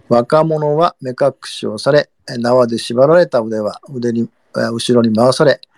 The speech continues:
足元に座して同国する母に耳を傾けている。処刑場に進む若者は誇り高く胸を張る。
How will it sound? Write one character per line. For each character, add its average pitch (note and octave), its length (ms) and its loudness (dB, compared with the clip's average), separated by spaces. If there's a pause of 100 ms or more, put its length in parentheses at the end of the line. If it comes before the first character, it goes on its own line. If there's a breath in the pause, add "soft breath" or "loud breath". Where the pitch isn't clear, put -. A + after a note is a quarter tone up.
(380 soft breath)
足 B2 280 -4
元 E3+ 320 2
に F3+ 200 2
座 C3 220 2
し - 160 -10
て C#3 260 0
同 B2 220 2
国 A#2+ 240 0
す - 180 -2
る D3+ 120 2
母 A2+ 400 0
に C#3+ 280 0
耳 B2 260 4
を G#2 60 0
傾 G2+ 380 -4
け C3+ 140 2
て C3+ 120 2
い A2 40 2
る。 G2+ 100 -4 (480 loud breath)
処 B2 220 0
刑 C#3 240 2
場 C3+ 200 2
に C3 120 -2
進 C3 280 -4
む D#3 80 -2
若 A#2 280 2
者 A#2 240 2
は C#3+ 220 2
誇 - 280 -2
り C#3+ 60 -2
高 F3+ 260 0
く - 100 -12
胸 A#2 220 -4
を G2+ 80 -6
張 - 180 -10
る。 - 100 -16